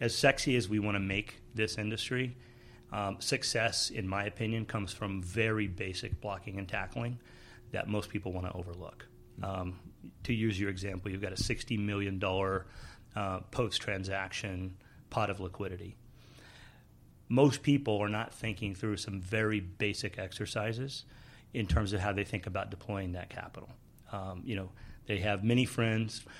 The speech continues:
who are gonna want them to angel invest or seed into their deals.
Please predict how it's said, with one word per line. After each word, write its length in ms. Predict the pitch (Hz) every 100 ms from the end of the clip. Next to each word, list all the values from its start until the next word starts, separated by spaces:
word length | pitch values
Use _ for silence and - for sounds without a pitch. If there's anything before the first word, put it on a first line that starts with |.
| - -
who 100 | 123
are 40 |
gonna 180 | 110 107
want 200 | 107 107
them 140 | 110 101
to 120 | 107
angel 340 | 110 104 107
invest 400 | 104 101 104 - 92
or 40 |
seed 320 | - 127 110
into 220 | 110 107
their 200 | 101 101
deals. 520 | 90 98 95 98 -